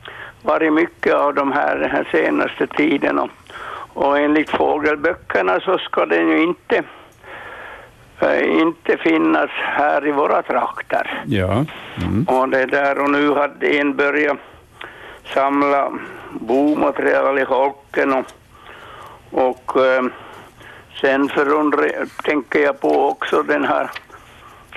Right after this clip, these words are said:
Speaker 1: eh, den här holken är ganska nära en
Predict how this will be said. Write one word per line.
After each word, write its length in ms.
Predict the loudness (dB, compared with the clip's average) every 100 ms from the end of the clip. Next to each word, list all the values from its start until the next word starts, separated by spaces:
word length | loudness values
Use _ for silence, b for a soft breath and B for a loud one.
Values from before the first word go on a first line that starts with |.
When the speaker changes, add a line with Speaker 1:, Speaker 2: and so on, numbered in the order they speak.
| -8 -2
Speaker 1:
eh, 200 | 0 0
den 280 | 0 0 0
här 500 | 2 0 0 -2 -2 -2
holken 920 | -2 0 2 0 -4 -10 -4 0 0 -2 -12 B B B B B B -6
är 140 | -2 0
ganska 560 | 2 0 -2 -2 0
nära 540 | 2 2 2 2 0
en 80 | 0